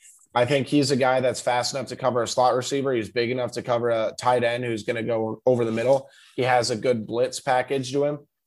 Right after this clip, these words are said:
I mean, there's so much that Iowa can do with this defense. And I think that's why Phil Parker's just gotta be smiling right now, thinking, "Man, I can do whatever I want out here." So, again, I think the combination of those three, this is their third straight year as starters together.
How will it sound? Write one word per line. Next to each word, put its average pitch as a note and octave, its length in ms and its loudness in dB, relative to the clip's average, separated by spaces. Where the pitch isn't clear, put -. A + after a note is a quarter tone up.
I - 20 -8
mean, C#3+ 140 -4
there's E3+ 180 4
so A3+ 180 0
much D#3+ 220 0
that C3 140 -6
Iowa B2+ 280 2
can G#2+ 200 -10
do A2+ 120 -4
with G#2+ 220 -6
this A2+ 200 -6
defense. G#2 520 -4
And A2+ 100 -2
I A2+ 40 -2
think A#2+ 160 -2
that's C3+ 260 2
why G#2+ 140 2
Phil B2+ 240 2
Parker's A#2 480 2
just A2 240 -8
gotta G#2+ 260 2
be G#2 160 -4
smiling A2 540 -2
right G#2+ 220 -2
now, G2+ 260 -6
thinking, A2+ 480 -6
"Man, A2+ 260 0
I A2+ 100 0
can B2 100 -2
do G#2+ 100 0
whatever G#2 280 0
I G2+ 100 2
want A#2 260 2
out F#2+ 200 -6
here." G#2 340 -6
So, - 380 4
again, D#3 240 8
I D#3 120 6
think F3 160 2
the D#3+ 80 4
combination D#3 540 2
of D3 60 2
those D3 200 4
three, C#3+ 240 2
this C3+ 160 -2
is - 60 -6
their B2+ 160 -4
third C#3+ 300 2
straight C#3 300 0
year C3+ 220 0
as B2 100 -4
starters C#3 540 -2
together. D3+ 560 0